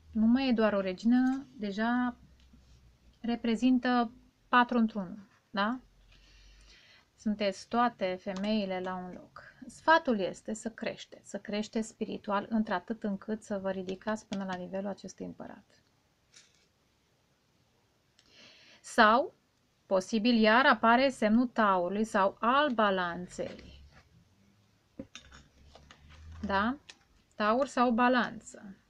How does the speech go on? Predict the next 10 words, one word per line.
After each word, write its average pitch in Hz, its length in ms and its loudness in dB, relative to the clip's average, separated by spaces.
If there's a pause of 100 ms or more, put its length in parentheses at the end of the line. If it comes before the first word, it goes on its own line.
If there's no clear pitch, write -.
(160)
Dacă 214 420 2
voi 277 380 0
creșteți 254 640 -2
aici, 196 640 -6
dacă 190 480 -10
împăratul 233 640 0
vă 208 160 -4
reprezintă 202 760 -4
pe 208 120 -4
voi, 190 640 -12